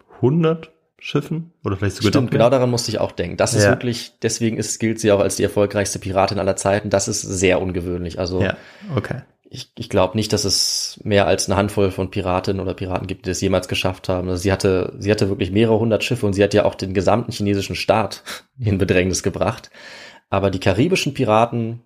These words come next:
Speaker 2: ob's jetzt Blackbeard ist oder Roberts,
Speaker 1: Stimmt.
Speaker 2: die waren wirklich meistens mit einem,
Speaker 1: Mhm.
Speaker 2: vielleicht mal zwei oder drei Schiffen unterwegs. Und bei denen ging's eher darum, wie gesagt, äh, überraschend anzugreifen, schnell wieder zu verschwinden.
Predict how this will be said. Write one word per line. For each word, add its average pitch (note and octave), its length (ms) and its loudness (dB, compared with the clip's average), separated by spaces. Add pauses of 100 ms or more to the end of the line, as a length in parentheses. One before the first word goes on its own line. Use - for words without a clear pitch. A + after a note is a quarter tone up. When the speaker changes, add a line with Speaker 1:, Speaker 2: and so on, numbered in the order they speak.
(120)
Speaker 2:
ob's - 160 -12
jetzt - 200 -10
Blackbeard G2+ 420 0
ist G2 160 -2
oder F2+ 140 -2
Roberts, F#2+ 500 -2 (260)
Speaker 1:
Stimmt. - 240 0
Speaker 2:
die G#2+ 80 2
waren G#2 240 4
wirklich G#2 580 -4
meistens G2 400 -2
mit - 240 -8
einem, G2+ 520 2
Speaker 1:
Mhm. - 240 -8
Speaker 2:
vielleicht - 260 -2
mal F2+ 140 0
zwei F#2+ 180 0
oder F2+ 140 2
drei F2+ 240 -2
Schiffen - 300 -8
unterwegs. F#2 460 -4
Und F#2+ 280 -10
bei G2 80 2
denen A2 180 2
ging's G#2+ 220 0
eher A2+ 180 4
darum, G2+ 520 0 (100)
wie G2 100 -10
gesagt, F#2 440 -2
äh, F#2 220 -4
überraschend F#2 400 0
anzugreifen, F#2+ 540 0
schnell G#2 280 2
wieder G#2 100 6
zu - 120 -8
verschwinden. A#2+ 580 -4